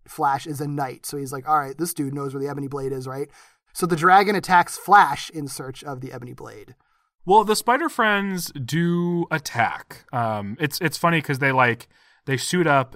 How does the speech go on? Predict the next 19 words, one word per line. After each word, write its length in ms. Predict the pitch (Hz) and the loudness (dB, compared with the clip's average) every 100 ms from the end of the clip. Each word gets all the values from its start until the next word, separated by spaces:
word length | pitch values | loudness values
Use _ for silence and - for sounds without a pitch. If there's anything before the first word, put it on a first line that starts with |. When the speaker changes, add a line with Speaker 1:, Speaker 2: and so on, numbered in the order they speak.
| - | -4
Speaker 2:
and 140 | 127 | 0
then 140 | 135 139 | 0 0
we 80 | 127 | -2
see 200 | - 135 | 0 0
it 100 | 123 | 0
attack 320 | - 120 110 | -2 -2 -2
Flash 500 | - 113 104 101 - | 0 2 2 2 -2
and 200 | 131 127 | -2 0
then 160 | 131 131 | 2 2
they 360 | 123 117 113 131 | 0 0 -2 -4
<laughs> 20 | |
step 420 | - - 180 - | -4 2 2 2
in. 320 | 113 104 104 - - - - | -4 -6 -10 -14 -20 -20 -2
Um, 220 | 127 117 | 0 2
but 160 | 113 170 | 2 2
their 140 | 190 | 2
initial 300 | 190 226 240 | 2 0 0
attacks 340 | 196 170 165 - | 0 0 0 0
don't 260 | 160 143 | -2 -2